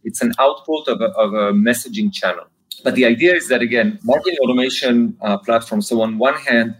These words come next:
they have that, you know, additional output, which is not limited to email, but,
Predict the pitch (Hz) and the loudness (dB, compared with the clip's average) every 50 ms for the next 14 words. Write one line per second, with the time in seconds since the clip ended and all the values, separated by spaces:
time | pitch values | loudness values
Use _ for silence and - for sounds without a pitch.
0 | _ _ _ _ _ _ _ _ 110 107 107 127 123 127 110 104 - 110 107 104 | _ _ _ _ _ _ _ _ -4 -2 0 2 0 0 0 2 0 2 2 2
1 | 107 117 117 107 107 107 101 104 101 95 107 127 123 123 - 127 120 113 113 113 | 0 -2 -2 0 0 -2 -2 -6 -6 0 2 2 2 2 0 0 0 2 0 0
2 | - 113 113 113 113 - _ 117 110 104 - _ _ _ - 104 - - 101 104 | 0 0 0 -2 -4 -4 _ 0 0 0 -2 _ _ _ -10 -10 -6 -6 -2 0
3 | 117 107 110 117 107 107 104 - 208 - - - - 185 208 208 175 160 - 208 | 0 0 2 0 0 -2 -2 -4 -10 -16 -14 -2 2 4 6 6 4 2 0 -2
4 | - | -4